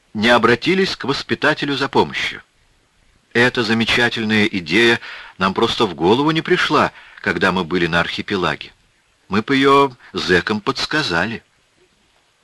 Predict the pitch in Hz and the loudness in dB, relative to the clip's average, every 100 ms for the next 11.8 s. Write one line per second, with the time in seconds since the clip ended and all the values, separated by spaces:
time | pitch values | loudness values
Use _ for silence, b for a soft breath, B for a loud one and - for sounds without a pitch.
0 | _ _ _ _ _ b b b b b | _ _ _ _ _ b b b b b
1 | b b 139 170 143 135 135 123 117 113 | b b 4 6 6 6 2 2 0 -2
2 | - - - _ _ _ _ _ 82 87 | -4 -12 -16 _ _ _ _ _ -2 0
3 | 98 104 98 180 190 180 - 110 123 87 | 0 0 4 4 4 0 -2 0 2 4
4 | 104 110 147 165 160 - - - - 117 | 4 4 4 2 0 -2 -8 -8 0 2
5 | - - 95 90 92 90 87 92 - 95 | 2 0 -2 0 0 0 0 0 -2 0
6 | 85 87 78 78 71 82 - 156 - - | 2 2 2 -2 -2 -2 -2 -6 -8 -16
7 | B B B B B 90 - 92 90 92 | B B B B B -2 0 -2 0 2
8 | 110 147 - 107 101 127 131 139 - 117 | 4 2 2 2 4 2 0 -4 -4 -2
9 | 143 120 98 76 67 - - _ _ _ | -2 2 2 2 -4 -16 -18 _ _ _
10 | _ 85 82 90 - 90 78 82 82 82 | _ -6 0 0 0 -4 -2 2 2 0
11 | 80 80 80 82 95 110 139 | -4 -2 -2 -2 0 0 0